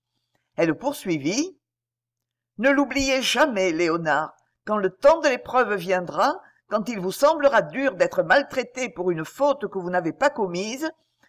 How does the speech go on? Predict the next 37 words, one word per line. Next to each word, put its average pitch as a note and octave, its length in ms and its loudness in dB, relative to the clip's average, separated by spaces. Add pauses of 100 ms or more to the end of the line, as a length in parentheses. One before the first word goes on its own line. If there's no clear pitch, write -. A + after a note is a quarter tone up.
(160)
pensez D4 460 2
à F#3+ 40 4
la F3 100 2
compassion C4 800 0
et G#3 120 4
à F3+ 40 6
la E3+ 140 4
justice C4+ 540 -4
de E3+ 180 2
Dieu, F#3+ 500 -2 (520)
et C#4 240 0
quoique D#4+ 300 2
mon B3+ 180 -2
péché A3 480 -6
puisse B3 320 -8
vous G3 180 -6
faire F#3 240 -2
repousser B3+ 580 -4
par - 260 -2
tout C#4+ 120 -4
le C4 80 -4
monde, A3+ 460 0 (460)
n'oubliez C4+ 440 -2
pas, C#4+ 300 -2
mon A3+ 180 -6
enfant F#3+ 340 0
chéri, F3 500 -4 (300)
que B3 80 -6
vos A#3+ 180 -2
péchés A#3+ 500 -2
seuls D#4 460 2 (260)
peuvent A3 220 0
vous G#3 180 -6
faire B3 280 0
repousser A#3+ 640 -6
par F3 240 -2
Dieu. » D3 420 -4